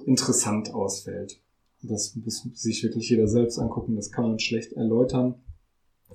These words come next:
Und als er dann, ähm, dem Produzenten des Stücks oder dem Regisseur, ich weiß es nicht genau, noch einmal vorführen soll, wie die Schritte gehen, nutzt er die Möglichkeit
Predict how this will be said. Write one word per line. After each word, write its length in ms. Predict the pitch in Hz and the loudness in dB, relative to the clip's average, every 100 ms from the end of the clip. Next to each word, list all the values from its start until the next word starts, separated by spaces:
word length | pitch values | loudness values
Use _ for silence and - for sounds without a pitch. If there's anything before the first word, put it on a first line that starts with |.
| - | -6
Und 320 | - 123 113 - - - | 4 4 4 0 -14 -6
als 240 | - 127 139 | 6 6 8
er 80 | 123 | 8
dann, 340 | 120 120 120 | 8 6 4
ähm, 520 | - 117 110 107 104 - _ - | 2 0 0 -2 -6 -14 _ 2
dem 220 | 113 113 | 4 4
Produzenten 720 | - 120 - 127 127 - 123 | 4 4 4 4 4 4 4
des 200 | 117 - | 4 2
Stücks 420 | - 120 120 - | 4 2 0 -2
oder 140 | 110 | -2
dem 260 | 104 110 110 | -2 -2 -4
Regisseur, 480 | 113 107 107 - 110 | -4 -4 -2 0 0
ich 100 | - | 0
weiß 160 | 107 | -2
es 140 | 107 - | -2 -4
nicht 160 | 120 | -6
genau, 320 | - 110 110 - - - - | -2 -4 -4 -10 -20 -14 -2
noch 180 | 117 117 | -2 2
einmal 320 | 123 123 117 | 4 6 6
vorführen 480 | - 120 - 117 113 | 6 6 6 4 4
soll, 220 | 113 110 | 2 0
wie 80 | 107 | -2
die 120 | 110 | -2
Schritte 400 | - - - 104 | 0 0 -2 -4
gehen, 380 | 117 113 113 110 | 0 2 2 2
nutzt 280 | 113 - 113 | -2 -2 -2
er 60 | |
die 80 | 107 | 0
Möglichkeit 800 | 107 110 117 - - 104 98 | -2 -2 -4 -4 -4 -4 -4